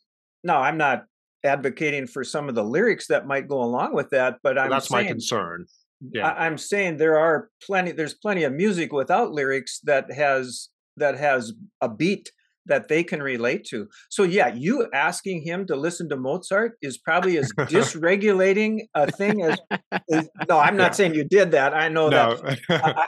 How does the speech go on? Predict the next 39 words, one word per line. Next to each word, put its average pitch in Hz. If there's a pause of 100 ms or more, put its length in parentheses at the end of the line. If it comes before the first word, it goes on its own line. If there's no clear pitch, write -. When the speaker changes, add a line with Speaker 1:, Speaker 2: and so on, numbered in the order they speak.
Speaker 1:
I, 170
I 185
know 180
you 165
didn't, 147
but 170
it, 190
Speaker 2:
<laughs> -
But 190
Speaker 1:
it, -
Speaker 2:
I 185
Speaker 1:
it 160
Speaker 2:
steer 196
him 175
more 170
towards 151
the 139
softer 123
music, 127
and, 123
and, 127 (420)
and 139
that's 135
not 147
recognizing 143
what 135
he 135
actually 131
needs. 156
And 123
I, 123
I'm 131
learning, 175
I'm 117
growing, 143
I'm 123
open. 165 (800)
I 131
just, 139